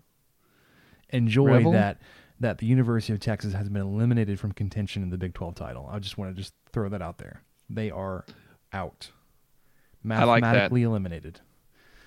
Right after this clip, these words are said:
Speaker 2: I, I do not care for the fact that,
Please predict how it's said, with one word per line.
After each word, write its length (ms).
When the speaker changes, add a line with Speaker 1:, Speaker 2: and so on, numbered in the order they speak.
Speaker 2:
I, 240
I 40
do 220
not 400
care 320
for 260
the 100
fact 420
that, 300